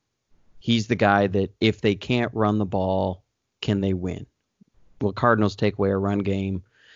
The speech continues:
and we win. Everyone says, "Well, it's the Cardinals. They're a terrible pass defense." And they say, "Well, can he, can he go up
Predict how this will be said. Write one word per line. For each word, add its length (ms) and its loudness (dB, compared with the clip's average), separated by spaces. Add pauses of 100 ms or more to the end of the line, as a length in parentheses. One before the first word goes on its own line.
(220)
and 500 0
we 180 0
win. 280 2
Everyone 240 0
says, 180 -6
"Well, 200 6
it's 120 -4
the 80 -6
Cardinals. 520 -2
They're 160 2
a 40 0
terrible 460 -2
pass 340 -8
defense." 640 -14 (440)
And 80 0
they 60 4
say, 120 0
"Well, 140 2
can 280 4
he, 240 0
can 300 2
he 140 2
go 220 4
up 180 0